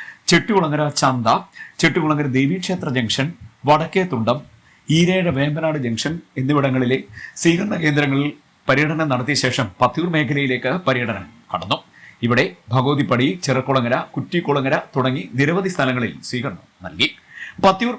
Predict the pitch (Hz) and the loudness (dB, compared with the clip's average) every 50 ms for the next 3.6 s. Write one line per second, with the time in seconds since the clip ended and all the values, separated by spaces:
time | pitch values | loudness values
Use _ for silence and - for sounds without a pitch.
0 | - 185 165 165 - 196 196 190 - - 202 185 180 180 185 180 180 175 156 139 | 0 0 0 2 2 0 -2 -2 -4 -4 -4 -4 -4 -2 0 2 2 2 0 0
1 | 139 147 147 143 139 - - - - - _ _ - 143 143 139 - 170 147 135 | 0 0 0 0 -2 -6 -10 -20 -20 -20 _ _ 0 0 2 2 0 0 0 0
2 | 135 139 135 135 131 123 127 120 117 113 110 123 156 180 - 135 131 - 151 139 | 0 0 -2 -2 0 2 2 2 2 0 0 -2 -4 -2 -4 -4 -2 -2 -2 0
3 | 135 147 - 135 131 131 131 131 131 131 139 113 | -2 -2 -2 0 0 2 2 2 2 2 0 -2